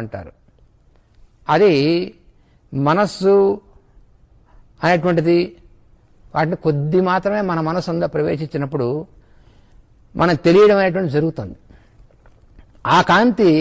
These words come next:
మనలో ఆనందం అనేటువంటి అనుభూతికి సంబంధించినటువంటి కాంతి,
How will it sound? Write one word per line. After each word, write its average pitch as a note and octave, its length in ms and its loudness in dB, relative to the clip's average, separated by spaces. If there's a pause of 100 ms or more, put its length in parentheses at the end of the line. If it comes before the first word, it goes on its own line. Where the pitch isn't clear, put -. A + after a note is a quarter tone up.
(720)
మనలో F3 280 2 (240)
ఆనందం G#3+ 400 2
అనేటువంటి G3 500 0
అనుభూతికి E3+ 560 0
సంబంధించినటువంటి D3+ 920 -4
కాంతి, C#3 480 -6